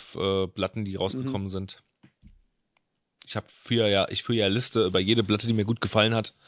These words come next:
Speaker 1: Und ich, ich, ich meine, ich hätte da schon, also mit Demos inklusive, schon dreißig, vierzig Dinger.
Speaker 2: Okay.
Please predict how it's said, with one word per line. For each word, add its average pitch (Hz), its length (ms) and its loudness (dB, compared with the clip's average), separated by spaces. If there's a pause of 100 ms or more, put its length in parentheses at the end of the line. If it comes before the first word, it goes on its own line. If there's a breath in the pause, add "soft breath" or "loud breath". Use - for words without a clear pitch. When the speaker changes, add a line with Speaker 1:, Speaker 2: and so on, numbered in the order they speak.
(540 loud breath)
Speaker 1:
Und 113 120 -2
ich, - 80 -4
ich, - 240 -6
ich - 180 -8
meine, 101 200 0
ich - 80 -2
hätte 113 140 -4
da 101 140 0
schon, 95 280 -4 (340)
also 107 180 -2
mit 127 220 0
Demos 120 420 4
inklusive, 110 680 -2 (580)
schon 110 300 -6 (180)
dreißig, 104 560 -2 (180)
vierzig - 380 -4
Dinger. 113 360 0
Speaker 2:
Okay. 123 400 -6